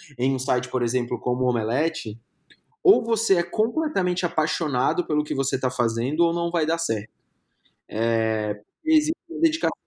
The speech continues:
muito grande, sabe? Existe uma tolerância que você precisa pra aquilo muito grande, são muitas horas de trabalho, é, que às vezes os resultados numéricos e as métricas, elas não são tão recompensadoras assim,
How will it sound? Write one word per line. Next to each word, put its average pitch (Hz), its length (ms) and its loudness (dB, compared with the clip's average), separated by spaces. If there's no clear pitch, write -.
muito 208 260 0
grande, 123 640 0
sabe? 120 380 0
Existe 131 260 -2
uma 139 100 -2
tolerância 147 840 2
que 139 100 -2
você 139 180 2
precisa 143 440 0
pra 135 160 -2
aquilo 131 320 0
muito 127 320 -2
grande, 127 360 2
são 127 180 -2
muitas 180 360 2
horas 156 280 0
de 135 120 -6
trabalho, 127 760 0
é, 120 280 0
que 131 140 -2
às 131 140 0
vezes 160 480 0
os 135 160 -2
resultados 156 680 0
numéricos 143 560 0
e 135 40 0
as 127 100 0
métricas, 135 420 -2
elas 131 220 2
não 143 160 -2
são 165 240 -2
tão 156 340 0
recompensadoras 127 1040 0
assim, 117 520 -2